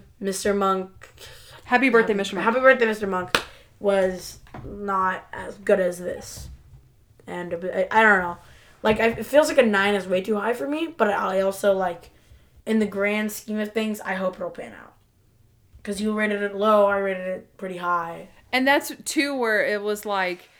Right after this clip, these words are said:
Speaker 2: I, I didn't ask, 'cause I never really do this, ask for people to, like, rate the episode. I just ask for your guys' opinion. And this one, I mean,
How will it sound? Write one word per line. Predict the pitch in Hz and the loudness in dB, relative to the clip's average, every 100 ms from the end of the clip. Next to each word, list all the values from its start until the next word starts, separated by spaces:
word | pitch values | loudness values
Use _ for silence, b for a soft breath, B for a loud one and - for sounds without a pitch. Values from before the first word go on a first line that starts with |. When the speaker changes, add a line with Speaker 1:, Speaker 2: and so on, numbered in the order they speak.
| b b _ | b b _
Speaker 2:
I, | 190 202 208 208 - | -4 0 0 -2 -4
I | 208 | -4
didn't | 208 262 311 - _ - | -2 -2 -4 -6 _ -6
ask, | 180 202 220 - | -4 -4 -8 -10
'cause | 220 | -6
I | |
never | 220 208 185 | -6 -4 -6
really | 175 170 | -6 -8
do | 160 165 | -8 -8
this, | 143 160 - b b b - | -8 -12 -16 b b b -2
ask | 190 - | -2 -2
for | 214 | -4
people | 220 208 196 | -4 -6 -8
to, | 190 190 | -6 -6
like, | 170 - | -6 -10
rate | 160 165 170 160 | -8 -2 -2 -2
the | 151 | -2
episode. | 196 202 175 170 156 | -2 -2 -8 -6 -4
I | 175 | -4
just | 190 214 - | -6 -8 -2
ask | 190 220 | 0 0
for | - | -2
your | 196 180 | -2 -2
guys' | 175 180 | -4 -6
opinion. | 170 - 185 214 269 330 381 B B B B - | -12 -6 -4 -2 -2 -2 -4 B B B B 0
And | 208 202 | 2 4
this | 214 214 | 2 0
one, | 226 214 208 208 | -2 0 2 0
I | - | -2
mean, | 202 202 | -2 -4